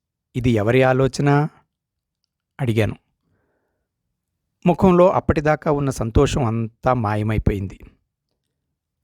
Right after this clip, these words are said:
ఒక్కసారి నీడలు కమ్ముకున్నాయి. రెండు నిమిషాలు మాట్లాడలేదు.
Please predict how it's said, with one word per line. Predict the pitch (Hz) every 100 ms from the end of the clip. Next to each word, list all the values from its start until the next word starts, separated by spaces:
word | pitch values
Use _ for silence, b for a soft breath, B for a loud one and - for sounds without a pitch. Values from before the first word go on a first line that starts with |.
| -
ఒక్కసారి | 131 _ - - 120 135 139
నీడలు | 117 117 113 147
కమ్ముకున్నాయి. | - 110 - 107 104 - _ _ _ _ _ _ _ _ _ _ _ _ _ _ - 127
రెండు | 131
నిమిషాలు | 117 113 - 139 127
మాట్లాడలేదు. | 120 107 104 - 123 113 104 107